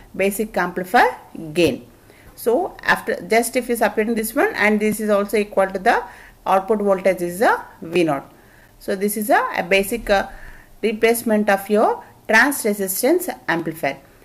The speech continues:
Now with respect to this one, that input resistance R I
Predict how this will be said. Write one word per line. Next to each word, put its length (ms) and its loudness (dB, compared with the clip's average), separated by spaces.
Now 220 0
with 240 -8
respect 400 0
to 60 4
this 280 -2
one, 220 2
that 260 0
input 320 2
resistance 580 0
R 360 -2
I 260 0